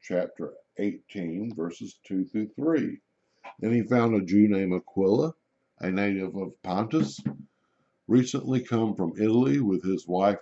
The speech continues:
Priscilla, because Claudius had commanded all the Jews to leave Rome. And he went to see them, and because he was of the same trade, he stayed with them and worked, for they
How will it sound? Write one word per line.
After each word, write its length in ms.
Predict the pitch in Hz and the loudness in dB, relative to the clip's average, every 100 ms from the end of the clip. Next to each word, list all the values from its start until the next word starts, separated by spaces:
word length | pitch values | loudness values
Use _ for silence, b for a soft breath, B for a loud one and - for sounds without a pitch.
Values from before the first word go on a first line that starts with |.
| - | -4
Priscilla, 560 | 90 - 107 107 139 | -6 -2 2 2 2
because 460 | 135 95 90 90 - _ | 0 -2 0 -2 -4 _
Claudius 520 | - 101 110 123 123 | -6 -2 0 0 -2
had 280 | - 95 87 | -6 -6 -6
commanded 420 | - 87 95 95 | -6 -6 -4 -4
all 220 | 92 90 90 | -4 -2 -4
the 60 | 80 | -2
Jews 320 | 90 107 113 | 2 2 2
to 100 | 120 | 0
leave 360 | 110 90 98 | 2 2 2
Rome. 460 | 117 151 165 101 71 _ _ _ _ _ b b b b b _ - | 2 2 2 0 -4 _ _ _ _ _ b b b b b _ -8
And 140 | 101 | -2
he 60 | 104 | 0
went 180 | 139 135 | 0 -2
to 60 | |
see 240 | 135 165 180 | -2 2 4
them, 420 | 139 92 85 73 _ _ | 2 0 -4 -8 _ _
and 140 | 92 87 | -10 -6
because 400 | 90 120 123 117 | -2 4 4 4
he 80 | 123 | 4
was 320 | 113 113 107 | 4 2 2
of 160 | 107 | 0
the 100 | 95 | 0
same 440 | 87 - 104 98 90 | -4 -2 0 0 -4
trade, 440 | - 92 98 127 | -4 -2 0 0
he 120 | 107 | 0
stayed 360 | 90 - 104 95 | -4 -2 -2 0
with 260 | 85 95 98 | -2 -2 -2
them 260 | 131 131 - b b - | -2 -4 -10 b b -8
and 180 | 120 135 | -4 4
worked, 460 | 151 151 107 - | 8 8 8 -2
for 260 | - 95 98 | -8 -4 0
they 400 | 123 123 117 110 | 6 6 6 2